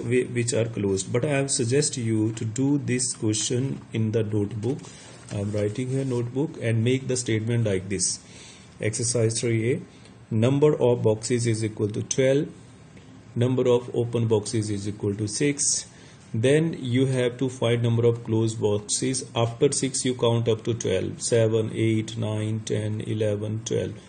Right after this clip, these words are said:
One, two, three, four, five, six. You can write here six. This way also you can do.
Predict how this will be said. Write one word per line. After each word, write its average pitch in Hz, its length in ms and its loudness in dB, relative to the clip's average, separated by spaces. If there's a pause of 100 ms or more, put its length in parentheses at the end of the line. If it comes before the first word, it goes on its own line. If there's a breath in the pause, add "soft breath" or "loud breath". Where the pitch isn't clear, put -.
(200 loud breath)
One, 110 440 2
two, 110 340 0
three, 107 420 -4
four, 101 400 0
five, 104 380 -2
six. - 480 -2
You - 80 -6
can 104 240 -2
write 98 240 -4
here 110 160 -2
six. - 300 -4
This 107 260 -4
way 110 140 0
also 107 220 0
you 123 80 2
can 131 200 0
do. 139 240 0